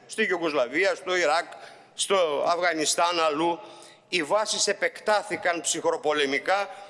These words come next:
και με αποφάσεις της κυβέρνησης σύριζα, μέσω του περιβόητου στρατηγικού διαλόγου με τη σύπα που μας έφτασε εδώ σήμερα και χειρότερα αύριο. Τέτοια υποκρισία,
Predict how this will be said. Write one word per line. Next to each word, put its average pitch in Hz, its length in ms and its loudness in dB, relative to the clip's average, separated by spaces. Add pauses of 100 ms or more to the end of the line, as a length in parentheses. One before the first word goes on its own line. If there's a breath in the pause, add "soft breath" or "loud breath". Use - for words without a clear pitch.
και 180 160 0
με 165 140 0
αποφάσεις 196 640 0
της 202 160 -4
κυβέρνησης 214 640 0
σύριζα, 151 600 0 (340 loud breath)
μέσω 190 320 0
του 170 160 -8
περιβόητου 175 680 0
στρατηγικού 160 680 -2
διαλόγου 180 540 2
με 160 120 2
τη 147 140 -4
σύπα 208 440 0 (260 loud breath)
που 180 80 0
μας 175 280 0
έφτασε 180 520 0
εδώ 170 260 2
σήμερα 196 600 2 (260 loud breath)
και 190 100 0
χειρότερα 165 960 0
αύριο. 110 640 0 (680 soft breath)
Τέτοια 214 380 0
υποκρισία, 165 960 0